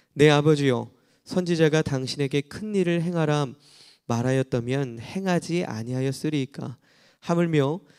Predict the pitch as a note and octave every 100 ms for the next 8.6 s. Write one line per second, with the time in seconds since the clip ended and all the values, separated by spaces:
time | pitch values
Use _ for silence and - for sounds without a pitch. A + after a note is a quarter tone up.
0 | _ - C#3 D3 E3 D#3 E3 D3+ D3+ D3+
1 | D3+ C3 A#2 _ - - G3 G3 E3+ -
2 | F3+ G3 - E3+ D#3+ D3 C#3+ C#3 C3+ F3+
3 | E3+ D#3+ C#3 C3+ - D3 D3 A2+ A2 _
4 | _ _ - _ C3 C3+ C#3+ C#3 C#3+ D3
5 | C3+ B2 C3 D3 C3 C3+ C#3 C3 - C3+
6 | B2 - _ _ - E3+ D#3+ D#3 D3+ B2+
7 | A#2+ - F#2 _ - E3 E3 D#3 E3+ C3+
8 | B2 B2 B2 A#2+ D#3+